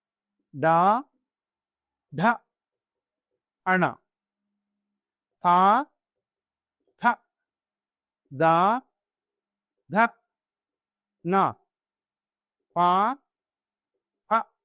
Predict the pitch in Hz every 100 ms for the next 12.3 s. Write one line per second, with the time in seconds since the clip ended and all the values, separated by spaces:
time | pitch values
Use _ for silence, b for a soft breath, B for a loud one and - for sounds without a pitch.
0 | _ _ _ _ _ _ _ _ _ _
1 | 139 147 170 180 240 254 _ _ _ _
2 | _ _ _ _ - 151 233 - _ _
3 | _ _ _ _ _ _ _ 180 175 110
4 | _ _ _ _ _ _ _ _ _ _
5 | _ _ - 220 262 269 294 294 226 220
6 | 240 277 254 247 - 226 247 226 220 247
7 | 240 208 202 214 202 214 226 214 240 226
8 | 220 202 196 180 190 196 196 175 202 202
9 | 190 202 175 185 - 185 190 185 180 185
10 | _ _ _ _ _ _ _ _ _ 202
11 | 254 254 220 156 120 - _ - 208 240
12 | 233 214 185